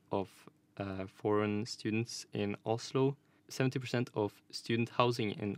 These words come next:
Oslo is occupied by foreign students. So this would help, uh, the problem with, uh, students not finding affordable housing, uh, but it doesn't tell much about the quality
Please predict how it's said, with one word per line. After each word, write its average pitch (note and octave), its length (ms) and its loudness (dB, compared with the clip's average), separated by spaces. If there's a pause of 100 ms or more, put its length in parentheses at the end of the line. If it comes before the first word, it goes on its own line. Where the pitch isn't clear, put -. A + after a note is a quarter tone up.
Oslo - 420 -4
is G#2+ 240 -2
occupied G#2 720 0
by G#2 140 0
foreign G#2+ 280 -2
students. - 520 -4 (460)
So A2 500 8 (120)
this A2+ 400 2 (100)
would B2+ 380 4 (120)
help, G#2 240 4 (720)
uh, G2 200 6
the F#2+ 100 0
problem G2+ 600 2 (260)
with, G2 400 -4 (360)
uh, G#2 300 -6
students G#2+ 500 -4
not G#2 180 -2 (560)
finding G#2 340 2
affordable A2 540 0
housing, C#3+ 580 2 (500)
uh, G#2+ 300 4 (140)
but D3 240 6 (460)
it A#2 140 0
doesn't B2 520 4 (100)
tell A2 220 0 (120)
much G#2+ 480 0
about G2 420 2
the - 80 -8
quality - 580 -2